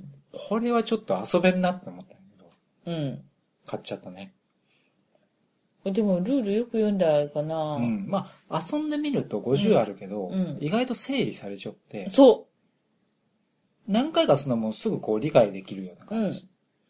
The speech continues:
Speaker 1: で、まあ、その五十あるアクションをこう毎回選びながら、
Speaker 2: うん。
Speaker 1: 何するかっていうと、結局ね、タイルが欲しいの。
Speaker 2: そう。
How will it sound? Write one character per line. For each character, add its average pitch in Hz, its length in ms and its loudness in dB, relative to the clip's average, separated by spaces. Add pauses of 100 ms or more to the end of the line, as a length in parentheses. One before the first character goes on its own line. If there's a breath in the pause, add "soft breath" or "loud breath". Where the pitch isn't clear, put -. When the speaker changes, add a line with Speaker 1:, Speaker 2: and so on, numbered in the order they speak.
(540)
Speaker 1:
で、 202 60 -4
ま 226 120 4
あ、 - 20 -2
そ 196 140 0
の 190 100 4
五 180 160 2
十 226 240 4
あ 156 80 8
る 120 260 2
ア 139 80 2
ク - 80 -12
シ - 120 -6
ョ 104 40 -4
ン 98 100 -6
を - 20 -10
こ 101 160 -6
う 92 40 -6
毎 127 280 0
回 135 360 2
選 139 180 4
び 143 120 0
な 143 160 0
が 90 180 -8
ら、 - 340 -6
Speaker 2:
う 170 60 -10
ん。 147 200 -8
Speaker 1:
何 233 240 2
す - 120 -8
る 101 60 -6
か - 120 -8
っ - 60 -14
て - 100 -20
い 95 40 -16
う - 20 -16
と、 - 80 -20
結 139 240 -6
局 170 160 -4
ね、 117 280 -4 (480 loud breath)
タ 294 120 4
イ 254 60 4
ル 143 80 2
が 101 60 -4
欲 95 100 -10
し - 100 -12
い - 40 -20
の。 - 60 -20 (540)
Speaker 2:
そ - 420 0
う。 - 60 -20